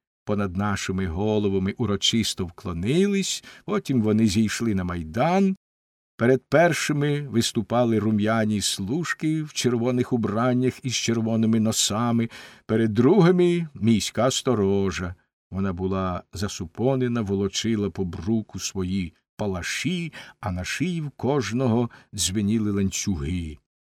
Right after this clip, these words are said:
Вистроївшись навколо майдану вздовж будинків, ми утворили круг.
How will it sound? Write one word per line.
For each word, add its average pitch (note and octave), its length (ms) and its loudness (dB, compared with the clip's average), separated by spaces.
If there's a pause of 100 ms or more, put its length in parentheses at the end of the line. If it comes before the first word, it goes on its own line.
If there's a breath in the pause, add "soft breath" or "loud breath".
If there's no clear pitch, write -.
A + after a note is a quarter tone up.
(320)
Вистроївшись F3+ 960 0
навколо A2 400 -2
майдану G#2+ 600 0
вздовж G2+ 420 -2
будинків, E3+ 840 0 (480)
ми A3+ 500 6
утворили E3+ 600 2
круг. B2+ 840 4